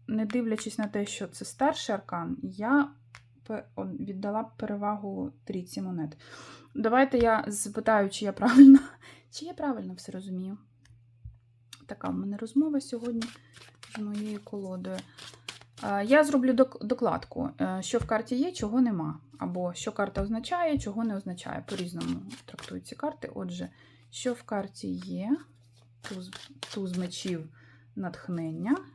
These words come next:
і чого нема, нема туза келихів, ем, здійснення. Як це нема здійснення? Як це нема туза келихів? Отут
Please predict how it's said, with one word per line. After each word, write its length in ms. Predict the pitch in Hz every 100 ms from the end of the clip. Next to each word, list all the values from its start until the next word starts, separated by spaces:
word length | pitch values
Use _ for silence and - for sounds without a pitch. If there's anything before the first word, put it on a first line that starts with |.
| - -
і 60 | 190
чого 400 | - 214 208 214
нема, 540 | 190 185 202 269 339 - - - _ _ - - - _ _ - _ - _ - - - -
нема 300 | 202 220 311
туза 300 | 277 254 285
келихів, 800 | - 320 220 180 - 156 - - -
ем, 560 | 180 180 180 175 180 208
здійснення. 840 | 196 202 294 277 180 165 160 156 - - _ _ _ _ _ _ _ -
Як 300 | 175 175 175
це 140 | - 175
нема 220 | 170 170
здійснення? 640 | 165 165 - - 170 170 - _
Як 360 | 202 202 262 -
це 120 | 254
нема 200 | 208 175
туза 260 | 170 175 170
келихів? 500 | - 175 175 - - - - _ _ - - _ - _ _ - - - - - - _
Отут 480 | 226 190 254 - -